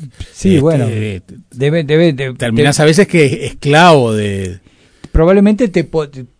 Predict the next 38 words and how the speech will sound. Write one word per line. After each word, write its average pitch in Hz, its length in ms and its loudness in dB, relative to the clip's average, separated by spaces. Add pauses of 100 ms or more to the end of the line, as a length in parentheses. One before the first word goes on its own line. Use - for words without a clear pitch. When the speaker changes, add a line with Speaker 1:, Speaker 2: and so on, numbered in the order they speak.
Speaker 1:
vos 147 180 2
negociás 156 460 2
tus, - 220 -2
no 143 140 0
sé 160 140 -4
cómo, 139 320 -8
no 139 80 -2
sé 160 140 -2
cómo 139 220 -2
es 135 100 -8
el 117 140 -4
negocio, 117 480 -4
digamos, 113 300 -4
Speaker 2:
Ujú. 107 80 -8
Speaker 1:
pero 113 140 -6
supongo 131 400 -6
que 135 100 -8
podés 127 300 -4
negociar 143 560 -4 (920)
tus - 120 -4
películas 151 560 0
con 131 240 -4
Netflix 156 460 -4
en 135 100 -4
una 127 160 -4
posición 113 400 -6
dominante. 113 600 -6
Obviamente, 120 760 -2
obviamente 127 500 -6
quien 113 160 -8
te 117 100 -10
dice, 123 360 -6
Speaker 2:
La 110 100 -6
de 113 60 -2
Speaker 1:
bueno, 160 140 4
Speaker 2:
ellos. 110 180 -4
Speaker 1:
querés, 135 380 -6
claro, - 320 -6